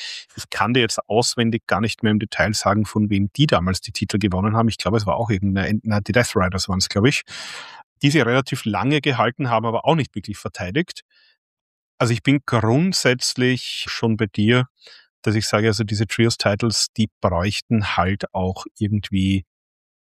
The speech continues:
die haben halt kein Standing. Also den, den, den kriege ich halt oder den hole ich mir halt irgendwie als zusammengewürfelte Truppe. Aber es ist nicht so wie bei den Tag-Teams. Also das ist halt das Ding, dass ich sage, warum gibt's denn keine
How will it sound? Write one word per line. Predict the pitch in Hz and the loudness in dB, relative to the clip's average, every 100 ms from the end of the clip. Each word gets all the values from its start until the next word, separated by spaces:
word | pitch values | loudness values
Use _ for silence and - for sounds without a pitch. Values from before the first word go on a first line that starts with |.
| - | 0
die | 120 | 2
haben | |
halt | 165 - | 2 2
kein | 139 | 2
Standing. | - 135 113 | 2 2 2
Also | 95 98 | 0 -2
den, | 107 117 120 | 0 2 2
den, | 113 | 0
den | 110 110 | 0 -2
kriege | - 110 143 175 | -2 0 0 0
ich | 156 - | -2 2
halt | 131 143 143 | 2 2 0
oder | 110 | 0
den | 110 101 | -2 0
hole | 120 | 0
ich | 139 | 0
mir | 131 123 | 0 0
halt | 127 - | 0 -2
irgendwie | 127 135 117 117 | -2 0 0 0
als | 117 110 | 0 0
zusammengewürfelte | - 110 - 101 120 104 110 - 110 98 | -2 -4 0 0 0 0 0 0 -4 -4
Truppe. | - 110 - 156 - _ - - - - _ _ - | -2 -4 2 2 2 _ -20 -20 -20 -20 _ _ -4
Aber | 107 | 0
es | 117 | 0
ist | |
nicht | 135 | 2
so | 131 | 2
wie | 120 | 4
bei | 127 | 4
den | 123 | 4
Tag-Teams. | 135 - - 95 | 2 0 -2 -2
Also | 101 101 101 | -2 -2 -2
das | 104 107 | -2 -4
ist | 117 - | -2 -2
halt | 113 | -2
das | - - | -2 -6
Ding, | - 131 | -2 -2
dass | 143 110 | 0 -2
ich | 101 | 0
sage, | 104 113 120 - - - _ _ | 2 2 0 -4 -20 -20 _ _
warum | 101 101 101 | 0 2 2
gibt's | 156 - | -2 -2
denn | - 127 | -2 -2
keine | - 110 117 | 2 2 2